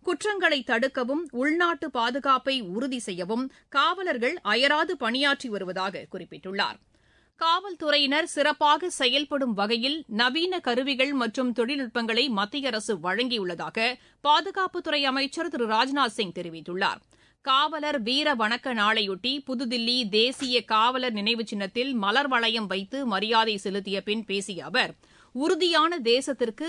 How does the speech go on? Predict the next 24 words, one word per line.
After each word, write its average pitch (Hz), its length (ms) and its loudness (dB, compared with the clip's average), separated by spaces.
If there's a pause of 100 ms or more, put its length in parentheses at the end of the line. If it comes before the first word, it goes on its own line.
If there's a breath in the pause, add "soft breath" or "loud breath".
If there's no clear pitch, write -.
காவல்துறை 269 680 0
வலுவாக 240 540 2
இருக்க 277 360 -2
வேண்டியது 233 480 0
அவசியம்" 247 480 -2
என்று 180 200 -8
தெரிவித்தார். 165 580 -4 (420 soft breath)
மத்திய 247 580 0
இணையமைச்சர் 247 640 -2
டாக்டர் 208 340 -2
எல் 220 280 0
முருகன் 226 400 0
வெளியிட்டுள்ள 208 600 -2
சமூக 226 440 0
வலைதள 180 400 -4
பதிவில், 220 420 -2 (420 soft breath)
நாட்டிற்காக 285 880 2 (140)
தன்னலமின்றி 285 720 0 (120)
சேவையாற்றும் 254 720 2
காவலர்களுக்கு 240 800 0 (100)
தலைவணங்குவதாக 233 920 0
குறிப்பிட்டுள்ளார். 180 640 -4 (400 soft breath)
இந்நாளையொட்டி 302 840 0
சென்னையில் 311 560 0